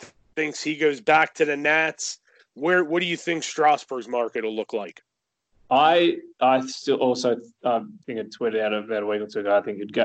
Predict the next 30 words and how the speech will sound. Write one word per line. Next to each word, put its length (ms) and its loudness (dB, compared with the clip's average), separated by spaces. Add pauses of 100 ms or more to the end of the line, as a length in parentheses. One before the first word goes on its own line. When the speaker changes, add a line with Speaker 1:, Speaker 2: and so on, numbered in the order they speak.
Speaker 2:
end 180 0
up 160 2
back 200 0 (180)
in 240 -8
D 180 -2
C. 460 2 (400)
Um, 960 2 (400)
but 320 6 (300)
the 180 2
only 320 4
other 260 2 (360)
player 300 4
there 480 2 (140)
could 260 -2
be, 560 0
um, 480 -4 (640)
where 140 2
he's 80 2
got 200 2
geographic 540 -2
ties 300 2
to 180 -6
is, 240 -2
uh, 320 2
San 220 -2
Diego. 420 0 (440)
Um, 400 4
the 80 -6
Speaker 1:
Yes. 100 -8
Speaker 2:
Padres, 520 4